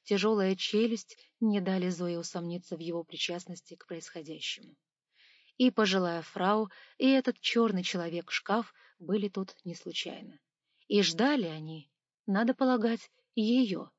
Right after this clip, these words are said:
Зою Владимировну Собакину, или, скорее,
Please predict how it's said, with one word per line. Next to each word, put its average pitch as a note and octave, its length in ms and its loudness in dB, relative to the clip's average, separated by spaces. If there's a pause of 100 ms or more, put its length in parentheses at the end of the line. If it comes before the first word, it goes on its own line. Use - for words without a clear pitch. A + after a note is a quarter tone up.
(160)
Зою G3+ 380 2
Владимировну F#3+ 840 2
Собакину, F3+ 800 -2 (320)
или, B3 220 2
скорее, A3 500 0